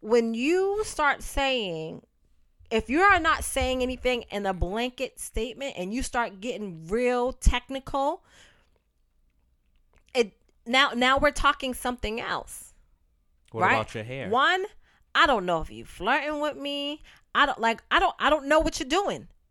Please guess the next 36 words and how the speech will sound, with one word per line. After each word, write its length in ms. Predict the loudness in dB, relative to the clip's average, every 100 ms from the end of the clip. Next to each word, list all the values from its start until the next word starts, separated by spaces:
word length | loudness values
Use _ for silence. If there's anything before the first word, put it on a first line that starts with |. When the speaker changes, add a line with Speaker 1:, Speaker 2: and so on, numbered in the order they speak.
| _ _ _ _ _ _ _ _ 0
Speaker 1:
But 100 | 2
if 60 | 4
Speaker 2:
But 40 |
Speaker 1:
you 80 | 4
simply 320 | 4 0 -2
say, 140 | -2 -2
"You 80 | -2
look 120 | -2
nice 260 | -2 -4 -6
t-, 80 | -4
oh, 180 | -2 0
wow, 160 | 0
you 120 | -2
look 140 | -4 -4
really 180 | -4 -2
nice 240 | -4 -2
today," 340 | 0 2 2 -4 -14 -6
and 160 | -2
keep 220 | 2 2
it 60 | 4
pushing, 440 | 4 4 -2 -6 -8 _ _ _
thank 260 | -4 -4 -2
you. 360 | -4 -4 -6 -12 _ _ _ _ _ _ _ _
Thank 340 | -2 -2 -2 -4
you. 220 | -4 -8 -16 _ _ _ _ _ -10
Speaker 2:
But 160 | -8
to 80 | -8
be 160 | -8 -10
super 380 | -8 -8 -8 -12
safe, 320 | -8 -8 -6
don't 220 | -6 -6
say 200 | -6 -6
anything 320 | -6 -8 -10
at 80 | -8
all. 300 | -10 -10 -12 -12 -14 -16 -20 -20 _ _ _ _ _ _ _ _
Speaker 1:
Hey, 380 | 0 0 -2 -8